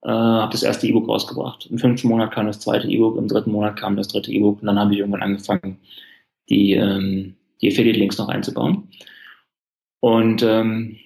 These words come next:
dementsprechend ist das, ähm, sind die, sind die finanziellen Einnahmen langsam gewachsen, aber es war irgendwie eine gute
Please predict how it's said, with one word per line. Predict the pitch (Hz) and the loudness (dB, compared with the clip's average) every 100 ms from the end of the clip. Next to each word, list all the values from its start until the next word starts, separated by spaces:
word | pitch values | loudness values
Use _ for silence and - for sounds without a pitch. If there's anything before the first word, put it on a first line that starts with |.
| - _ _ | -20 _ _
dementsprechend | 120 123 117 - 117 - 117 113 - - | 2 4 4 2 -2 2 2 2 -6 -8
ist | 127 135 - | -6 -6 -2
das, | 113 101 - | -4 -4 -6
ähm, | 113 107 107 107 - _ - | -6 -6 -8 -10 -18 _ -16
sind | - 113 | -10 -8
die, | 110 - | -8 -8
sind | 113 | -8
die | - | -2
finanziellen | 113 110 104 | -2 0 0
Einnahmen | - 107 104 104 | 0 0 2 2
langsam | 135 156 160 | 4 2 2
gewachsen, | 151 156 - 151 160 | 0 -2 -2 -4 -4
aber | - 104 110 | -6 -4 -2
es | |
war | 117 127 | 2 4
irgendwie | 127 | 4
eine | 110 | 2
gute | 107 156 151 135 127 | 0 2 4 4 0